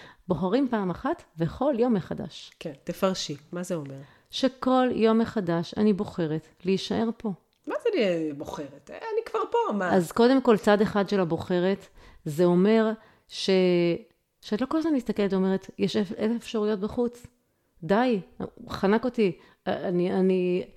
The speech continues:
Speaker 1: עכשיו, אם את אומרת, אם את אומרת, "אני מפסיקה, אני מבינה שקשה לי מדי לעבוד פה."
Speaker 2: נגיד, יש, אה,
Speaker 1: אני
Speaker 2: מישהו שיכול לתת לי יותר חום ואהבה.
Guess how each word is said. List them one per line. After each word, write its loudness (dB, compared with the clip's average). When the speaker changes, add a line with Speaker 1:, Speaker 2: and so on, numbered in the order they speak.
Speaker 1:
עכשיו, 0
אם 6
את 0
אומרת, 2
אם 8
את 2
אומרת, 2
"אני 2
מפסיקה, 0
אני 6
מבינה 2
שקשה 0
לי 8
מדי 6
לעבוד 2
פה." 6
Speaker 2:
נגיד, 4
יש, -4
אה, 4
Speaker 1:
אני 8
Speaker 2:
מישהו 8
שיכול 0
לתת -6
לי -8
יותר -8
חום -8
ואהבה. -8